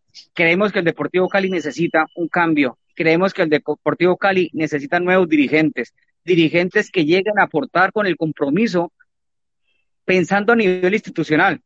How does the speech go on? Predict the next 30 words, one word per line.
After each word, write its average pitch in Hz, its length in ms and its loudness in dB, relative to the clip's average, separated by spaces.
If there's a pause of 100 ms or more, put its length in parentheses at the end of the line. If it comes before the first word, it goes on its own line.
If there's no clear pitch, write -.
y 165 100 -4
no 160 140 0
pensando 190 400 -2
a - 20 2
nivel 139 220 0
personal. 143 480 0 (260)
Yo 180 100 0
creo 196 120 2
que 202 100 0
es 196 100 0
hora 208 160 4
de 202 120 2
cambiar 165 380 0
un 190 120 0
poco 165 500 0
el 147 200 -6
tema 180 260 0
de 190 100 4
politizar 156 640 0
la, 202 240 2
la 175 80 0
asociación, 170 600 -2
como 143 280 0
hoy 151 100 2
se 180 80 0
ha 170 40 -4
convertido 165 520 0
el 175 80 0
Deportivo 151 540 0
Cali. 143 340 -4